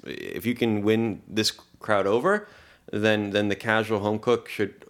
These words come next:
also be totally floored by this. And Ethan was just selling, selling, selling, and, and these chefs were really excited,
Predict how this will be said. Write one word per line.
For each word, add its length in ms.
also 320
be 140
totally 340
floored 320
by 140
this. 260
And 180
Ethan 240
was 120
just 300
selling, 440
selling, 300
selling, 460
and, 180
and 220
these 120
chefs 240
were 80
really 240
excited, 560